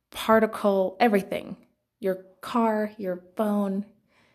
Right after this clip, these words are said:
your pop socket, everything's constant motion. Everything is just vibrating at a different frequency. Everything has its own frequency.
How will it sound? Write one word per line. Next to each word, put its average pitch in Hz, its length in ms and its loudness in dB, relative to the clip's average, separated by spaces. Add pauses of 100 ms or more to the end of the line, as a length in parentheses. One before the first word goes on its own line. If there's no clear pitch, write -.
(280)
your 175 720 -2
pop 214 280 0
socket, 208 540 -2 (300)
everything's 240 400 2
constant 208 420 -2
motion. 170 400 -8 (720)
Everything 208 540 4
is 185 200 -2
just 185 260 -6
vibrating 170 680 -2
at 165 120 -8
a 165 60 -4
different 180 520 -4 (100)
frequency. 208 720 -4 (400)
Everything 185 320 -4
has 180 180 -2
its 175 200 -6
own 208 280 2
frequency. - 760 -10